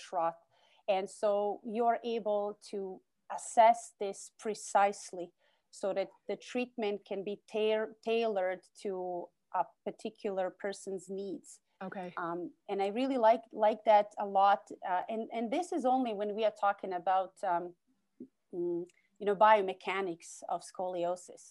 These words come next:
Speaker 2: Mm-hmm.
Speaker 1: But, you know, I, I, I, you know, I don't like to think about scoliosis as a, as a, you know, physical problem because it's a, it's a, it's, it's the person that, um,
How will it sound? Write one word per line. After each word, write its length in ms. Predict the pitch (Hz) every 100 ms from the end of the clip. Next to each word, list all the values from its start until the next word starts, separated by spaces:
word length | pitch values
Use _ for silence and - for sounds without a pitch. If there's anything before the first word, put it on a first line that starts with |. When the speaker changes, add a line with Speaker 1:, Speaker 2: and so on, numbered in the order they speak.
| 269
Speaker 2:
Mm-hmm. 220 | 202 185 175 - _ _ _ -
Speaker 1:
But, 320 | 202 226 220 - _ _ _ _ _ _ _ _ _ _
you 140 | 247
know, 140 | 285 285
I, 80 | - 269 -
I, 100 | 254 - 240
I, 40 | - _ _ _
you 100 | 277
know, 80 | 285
I 100 | 277
don't 260 | 330 349 294 269
like 240 | 262 302
to 100 | 320
think 280 | - 277 294
about 280 | 311 220 214
scoliosis 580 | - 226 220 226 233 214 -
as 160 | 208
a, 220 | 202 196 196
as 200 | 202 196
a, 300 | 196 190 190 -
you 120 | 220
know, 120 | 208 202
physical 720 | - 254 233 220 202 185 - _ _ _
problem 680 | - 202 226 294 302 311 320 - -
because 320 | 214 247 233
it's 160 | 233
a, 160 | 226 214 - _ _ _ _ _ _ _ _ _ -
it's 160 | 240
a, 120 | 254 226
it's, 200 | 240 - -
it's 200 | 247 -
the 100 | 262
person 600 | - 220 208 - 175 185 - _ _ _ _ _ 180
that, 240 | 202 185 -
um, 380 | 196 180 180 185